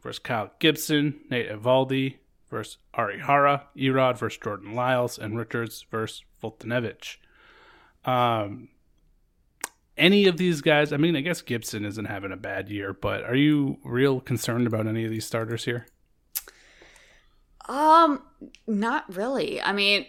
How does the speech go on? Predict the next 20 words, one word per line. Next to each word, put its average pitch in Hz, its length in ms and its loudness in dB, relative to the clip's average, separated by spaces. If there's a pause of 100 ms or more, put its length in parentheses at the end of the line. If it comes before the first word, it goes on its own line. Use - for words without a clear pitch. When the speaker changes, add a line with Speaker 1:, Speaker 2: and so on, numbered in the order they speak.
Speaker 2:
Ari 254 240 4
Hara, 208 480 2 (220)
um, 165 640 0 (200)
has 185 380 -4
been 180 400 0
kind 175 360 -4
of 196 100 -4
sort 202 240 -6
of 220 120 -6
okay. 214 380 -2
He 214 140 -6
kinda, 196 260 -6
like, 175 160 -6
throws, 170 420 -6
like, - 260 -8
the 175 80 -8
kitchen 180 380 -10
sink 156 360 -6
out 175 180 -2
there. 196 480 0